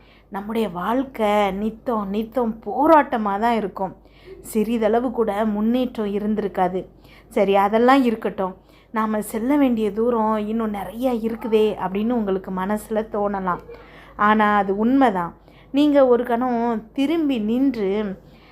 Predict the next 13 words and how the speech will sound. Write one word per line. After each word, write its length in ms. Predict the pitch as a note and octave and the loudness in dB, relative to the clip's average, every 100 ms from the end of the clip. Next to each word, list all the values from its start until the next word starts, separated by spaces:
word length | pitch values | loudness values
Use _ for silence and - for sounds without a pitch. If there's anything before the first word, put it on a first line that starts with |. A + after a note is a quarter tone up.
| - | -6
உங்களுடைய 460 | A#3 B3 B3 A3+ A3 | -2 0 2 0 0
வாழ்க்கை 760 | G#3 A#3 C4+ C4+ A3 G#3+ G#3 F#3+ - | 2 2 2 0 0 2 2 0 -8
எவ்வளவு 480 | G3+ G3 A#3 C#4 B3+ | -8 -6 0 0 0
தூரம் 360 | B3+ D#4 D4+ A#3+ | -2 0 2 2
நீங்க 360 | C4 F4 C#4+ | 2 0 -2
கடந்து 480 | - G#3+ A#3 E4+ D4+ | -4 -4 0 0 2
வந்திருக்கீங்க 600 | B3 B3 B3 B3 A#3 A3+ | 0 0 -2 -2 0 0
அப்படின்னு 280 | G3+ A3 G3+ | 0 -2 -2
பாருங்களேன். 640 | - F#3 G3+ G3 F#3 G3 F#3 - - - - - | 0 0 0 -2 -2 -4 -6 -12 -20 -20 -20 -6
உங்களுக்கு 720 | A3 G#3+ G#3 G3+ G3 G3+ G3 G3+ | 0 2 0 -2 0 2 0 -2
பயங்கர 540 | E3 G#3+ G#3+ G3 G3+ - | -8 -4 -2 -2 -2 -2
ஆச்சரியமா 580 | G3+ - A3 G#3+ G#3 G3 | -6 -6 -2 0 0 -2
இருக்கும். 320 | F#3+ G3+ | -4 -8